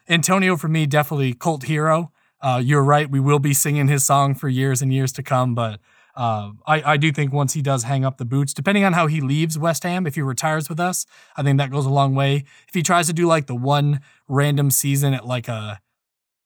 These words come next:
you know, an M L S, <laughs> I don't know if that,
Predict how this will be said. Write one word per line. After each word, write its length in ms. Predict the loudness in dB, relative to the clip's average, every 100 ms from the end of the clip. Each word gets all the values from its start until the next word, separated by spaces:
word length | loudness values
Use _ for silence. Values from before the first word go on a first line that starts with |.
| _ _ _ _ -2
you 100 | 0
know, 220 | 0 -4 -2
an 160 | -2
M 220 | 0 2
L 160 | 2 4
S, 340 | 2 2 0
<laughs> 520 | 0 -2 0 -2 -2 -6
I 60 |
don't 260 | -4 -4 -2
know 180 | 0 0
if 120 | 0
that, 200 | -2 -2